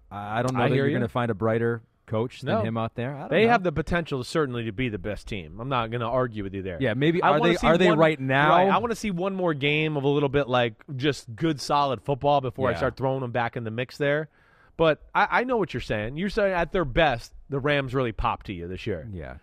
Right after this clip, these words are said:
Speaker 2: Yeah.
Speaker 1: Cardinals, Cardinals are close,
Speaker 2: Cardinals
Speaker 1: right?
Speaker 2: are
Speaker 1: 'Cause it's just
Speaker 2: close, no doubt about it. If New England wins tonight, I'm gonna
Speaker 1: Who
Speaker 2: put New England
Speaker 1: You
Speaker 2: right up
Speaker 1: think
Speaker 2: th-
Speaker 1: New England's number one if
Speaker 2: Oh,
Speaker 1: they win tonight?
Speaker 2: no, I'm not gonna put them number one, but I think they're right up there in the two three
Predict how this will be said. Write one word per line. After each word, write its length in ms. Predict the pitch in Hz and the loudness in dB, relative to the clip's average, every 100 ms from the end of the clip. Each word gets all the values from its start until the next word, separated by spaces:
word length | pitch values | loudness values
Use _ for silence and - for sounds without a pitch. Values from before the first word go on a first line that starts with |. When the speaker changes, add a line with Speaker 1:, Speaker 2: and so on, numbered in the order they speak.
| - | 0
Speaker 2:
Yeah. 60 | |
Speaker 1:
Cardinals, 360 | 196 208 156 113 | 0 2 -2 -4
Cardinals 420 | - 208 170 110 | -2 0 0 -2
are 80 | 101 | -4
close, 420 | - 71 65 - | -6 -12 -14 -6
Speaker 2:
Cardinals 460 | - 247 302 285 226 | 4 4 6 4 4
Speaker 1:
right? 60 | |
Speaker 2:
are 20 | |
Speaker 1:
'Cause 40 | 208 | 2
it's 80 | 180 | 4
just 0 | |
Speaker 2:
close, 480 | 175 170 175 - 160 | 6 6 4 -2 -2
no 140 | 196 | 0
doubt 160 | 190 175 | 2 2
about 300 | 147 147 151 | 4 4 4
it. 120 | 151 | 2
If 120 | 170 | 0
New 200 | 202 262 | 0 0
England 320 | 277 294 254 214 | 0 2 0 0
wins 180 | 202 | 0
tonight, 280 | 175 170 175 | 0 2 4
I'm 140 | 151 180 | 4 2
gonna 140 | 180 | 0
Speaker 1:
Who 40 | |
Speaker 2:
put 160 | 143 156 | -2 -2
New 220 | 147 147 | -2 0
England 260 | 160 147 127 | 0 0 0
Speaker 1:
You 60 | |
Speaker 2:
right 160 | 131 220 | 2 4
up 60 | 208 | 4
Speaker 1:
think 120 | 160 | 4
Speaker 2:
th- 80 | 165 | 2
Speaker 1:
New 60 | |
England's 260 | 165 151 120 | 2 0 0
number 220 | 139 123 | -2 0
one 160 | 113 110 | 0 0
if 60 | |
Speaker 2:
Oh, 40 | - | 0
Speaker 1:
they 80 | |
win 160 | 107 107 | 0 -2
tonight? 300 | 101 90 69 | -4 -6 -2
Speaker 2:
no, 180 | 170 190 | 2 2
I'm 60 | |
not 120 | 196 220 | 2 0
gonna 120 | 233 | 0
put 80 | 214 | -2
them 140 | 196 | -2
number 200 | 185 165 | -2 0
one, 340 | 147 156 156 135 | 2 2 2 2
but 100 | 139 | 0
I 80 | 147 | 0
think 200 | 165 147 | -2 -2
they're 120 | 143 | 0
right 220 | 131 143 | 2 2
up 140 | 139 - | 0 -2
there 160 | 131 | -2
in 80 | 123 | -2
the 80 | 117 | -4
two 240 | - 151 | -2 -2
three 520 | 120 127 135 117 107 | -2 -4 -2 -2 -4